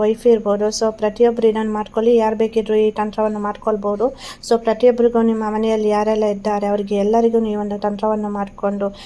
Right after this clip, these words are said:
ಅವರಿಗೆ ಕೊಡಿ. So ಏನ್ ಮಾಡ್ಬೇಕು ಅಂದ್ರೆ ಫಸ್ಟಿಗೆ ಒಂದು ಸಣ್ಣ ಪೀಸ್ ಹಳದಿ ಬಟ್ಟೆಯನ್ನು ತಕೊಳ್ಳಿ. ಹಳದಿ ಬಟ್ಟೆಯ ಮೇಲೆ ಒಂದೇ ಒಂದು ಅರಿಶಿಣದ ಕೊಂಬನ್ನು ಇಟ್ಕೊಳ್ಬೇಕಾಗುತ್ತೆ. ಅರಿಶಿಣದ ಕೊಂಬು, ಅರಿಶ್-, ಅರಿಶಿಣದ ಪೌಡರ್ ಅಲ್ಲ, ಅರಿಶಿಣದ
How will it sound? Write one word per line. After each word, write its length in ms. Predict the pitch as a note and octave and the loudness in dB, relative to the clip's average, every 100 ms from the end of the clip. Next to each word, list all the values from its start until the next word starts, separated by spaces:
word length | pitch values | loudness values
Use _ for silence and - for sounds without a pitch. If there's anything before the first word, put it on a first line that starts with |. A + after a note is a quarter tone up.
| - - | -6 -2
ಅವರಿಗೆ 260 | G#3+ G#3 G#3 G3+ | 0 0 -2 0
ಕೊಡಿ. 200 | A3 C4+ C4 | 2 4 4
So 80 | A3 A3+ | 2 2
ಏನ್ 120 | B3 | 2
ಮಾಡ್ಬೇಕು 320 | A3+ G#3 G#3 G#3+ | 0 -2 -4 -2
ಅಂದ್ರೆ 160 | A#3 C4+ | -2 -2
ಫಸ್ಟಿಗೆ 320 | A3+ - G#3+ G#3 | -6 -6 -2 -2
ಒಂದು 160 | G3+ G#3 G3+ - - | 0 -2 -4 -14 -4
ಸಣ್ಣ 200 | A#3 A3 G#3+ - - - - | -2 0 -2 -6 -20 -16 2
ಪೀಸ್ 280 | A3+ G#3+ G3+ G3+ - - - - | 2 2 -2 -2 -10 -18 -8 2
ಹಳದಿ 320 | A3+ A3+ A3 | 4 4 2
ಬಟ್ಟೆಯನ್ನು 480 | G3+ G3+ A3 G#3+ G#3 | 0 0 -2 0 -2
ತಕೊಳ್ಳಿ. 420 | G#3 - G#3+ G#3+ B3 | -4 -2 0 2 2
ಹಳದಿ 380 | A#3+ A3 A#3 B3 | 2 2 4 4
ಬಟ್ಟೆಯ 360 | A3+ - A3 | 2 0 -2
ಮೇಲೆ 280 | G#3+ G#3+ G#3+ G#3 | 0 0 2 2
ಒಂದೇ 280 | G#3 G#3+ A#3+ A3+ | 2 2 4 2
ಒಂದು 280 | A3 G#3 G#3+ - - - - | 0 0 -2 -6 -18 -10 0
ಅರಿಶಿಣದ 500 | G#3 A3+ B3 A#3 G#3+ G#3 | 2 2 2 2 2 0
ಕೊಂಬನ್ನು 460 | G#3+ A3 A3 G#3+ G#3 | -2 2 0 0 -2
ಇಟ್ಕೊಳ್ಬೇಕಾಗುತ್ತೆ. 920 | G3+ - A3+ G3+ G3+ G3+ F#3+ G3 B3 A3+ | -4 -2 0 2 0 0 -2 0 2 2
ಅರಿಶಿಣದ 500 | G#3 - G#3+ G#3 G3+ | 0 0 -2 0 -2
ಕೊಂಬು, 360 | G3+ G3+ G3 A3 C4 - - - - | -2 -2 0 0 0 -4 -20 -10 -2
ಅರಿಶ್-, 260 | G#3 - - | -2 -2 -2
ಅರಿಶಿಣದ 460 | A3 A#3 C4 A#3+ G#3+ G#3+ | 0 2 4 2 2 0
ಪೌಡರ್ 300 | A3 A3 G3+ | 2 2 2
ಅಲ್ಲ, 120 | G3+ A3+ | 2 2
ಅರಿಶಿಣದ 480 | G#3+ A3 A3+ G#3 | 0 -2 -2 -2